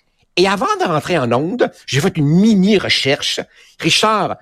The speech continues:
sur les douze émissions de télé les plus regardées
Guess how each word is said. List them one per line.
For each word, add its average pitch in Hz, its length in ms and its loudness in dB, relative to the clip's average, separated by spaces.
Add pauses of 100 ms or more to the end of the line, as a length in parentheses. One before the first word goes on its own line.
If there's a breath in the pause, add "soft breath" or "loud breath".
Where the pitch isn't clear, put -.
(280 soft breath)
sur 180 300 -2
les 175 160 2
douze 220 800 -2
émissions 143 840 0
de 110 140 -4
télé 127 600 -2 (380)
les 120 200 0
plus 151 360 0
regardées 147 1040 -2